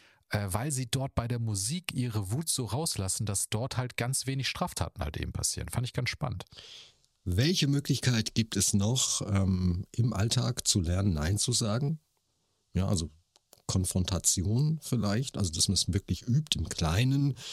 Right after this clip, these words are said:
Speaker 2: wo man weiß, es hat keinerlei, äh, Auswirkungen. Wie gesagt, bist im Supermarkt, darf's ein, darf's ein paar Gramm mehr sein an der Wursttheke, nein.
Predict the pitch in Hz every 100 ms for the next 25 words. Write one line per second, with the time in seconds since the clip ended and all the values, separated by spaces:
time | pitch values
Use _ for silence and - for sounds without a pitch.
0 | - - 95 90 92 85 90 107 95 -
1 | - 92 90 78 73 67 - - _ _
2 | _ _ - - - - - - 117 120
3 | 104 101 - 92 76 - - 117 107 92
4 | - - - 110 - 98 110 117 110 98
5 | 92 - - - - 101 101 - 90 85
6 | - - - 90 90 - 98 90 85 -
7 | 78 73 92 95 95 92 90 92 87 92
8 | - - 98 - - - 78 95